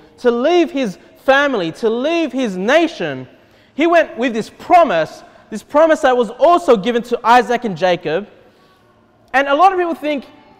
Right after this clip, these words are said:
you know, there was an earthly representation of that,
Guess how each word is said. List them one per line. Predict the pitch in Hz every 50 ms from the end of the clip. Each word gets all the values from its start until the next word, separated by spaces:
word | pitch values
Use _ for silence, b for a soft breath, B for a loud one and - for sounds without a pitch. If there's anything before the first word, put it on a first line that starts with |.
| _ -
you | 247 277
know, | 302 285 247 190 -
there | 208 220 302 339
was | 339 349 359 -
an | 330 277 247
earthly | - - 254 302 330 349 - 330 294
representation | 262 233 269 254 285 285 214 233 247 226 - 262 277 311 - 294 269
of | 247 190
that, | 156 147 143 151 165